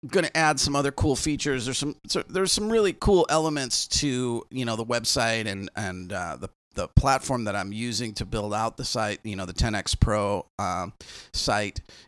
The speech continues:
is amazing for, um, membership websites and coaching and stuff. It's, it's, it's really, really cool. Um, you know, but just on top of all that, some just still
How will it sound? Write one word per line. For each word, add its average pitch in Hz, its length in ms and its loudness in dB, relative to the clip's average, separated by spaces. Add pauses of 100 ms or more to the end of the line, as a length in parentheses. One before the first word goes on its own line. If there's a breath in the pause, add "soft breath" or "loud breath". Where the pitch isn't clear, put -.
(100)
is 143 160 4
amazing 123 920 2
for, 113 720 0
um, 101 520 -2 (180)
membership 113 460 -2
websites 101 560 -2
and 95 100 -6
coaching 92 380 -4
and 90 80 -8
stuff. 92 240 -4
It's, - 200 -6
it's, - 240 -8 (440)
it's 117 160 -6
really, 104 380 -2
really 85 220 -6
cool. 87 300 -6 (560 loud breath)
Um, 117 560 0 (160)
you 190 80 0
know, 160 220 0 (180)
but 143 180 0
just - 300 -2
on 151 140 -2
top 143 260 2
of 135 140 0
all 127 120 4
that, 123 320 0 (280)
some 123 340 -2
just - 420 -2
still 147 640 0